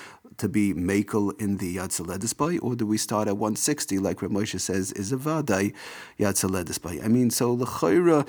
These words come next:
I would say, as far as the half, you could probably go start with the one ten, because even B'shas Adchak a third,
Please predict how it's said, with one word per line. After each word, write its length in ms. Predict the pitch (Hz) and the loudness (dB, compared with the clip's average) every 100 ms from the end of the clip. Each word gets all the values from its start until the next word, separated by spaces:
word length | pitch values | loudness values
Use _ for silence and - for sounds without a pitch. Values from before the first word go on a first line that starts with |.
| - - - | -4 -16 -4
I 120 | 117 | 0
would 200 | 123 117 | 2 4
say, 420 | - 123 113 101 - | 4 4 4 4 2
as 280 | 107 101 87 | -4 -4 -2
far 260 | - 120 110 | 0 2 2
as 160 | 104 | 0
the 160 | - 92 | -4 -6
half, 460 | - 113 117 - | 0 2 2 0
you 80 | 104 | -2
could 220 | 101 90 | -2 -4
probably 600 | - 101 101 104 95 95 98 _ _ _ _ _ _ _ _ - 107 | 0 0 2 0 2 0 0 _ _ _ _ _ _ _ _ -6 0
go 200 | - 107 | 2 2
start 280 | 92 - 104 | 2 2 2
with 220 | 104 104 | 0 -2
the 80 | - | -4
one 240 | 98 98 87 | -2 0 -2
ten, 300 | - 107 110 | 0 2 2
because 360 | 92 - 90 | 2 -2 0
even 220 | 101 104 | 2 2
B'shas 400 | 95 - 101 - | 2 0 -2 -2
Adchak 320 | 95 - 101 90 | -4 -2 -2 -2
a 60 | |
third, 460 | - 156 123 117 | 0 4 6 6